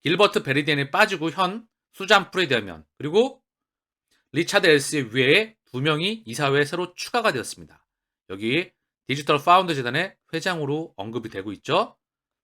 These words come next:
회장인 수잔 프라이드원, 바로 리플의 정책 책임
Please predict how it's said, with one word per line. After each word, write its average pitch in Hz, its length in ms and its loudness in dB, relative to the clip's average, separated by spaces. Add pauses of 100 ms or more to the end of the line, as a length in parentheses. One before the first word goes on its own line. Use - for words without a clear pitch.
(120)
회장인 180 540 -4
수잔 160 360 -2
프라이드원, 104 500 -4 (380)
바로 117 240 -2
리플의 156 500 -2
정책 - 440 -12
책임 208 380 -8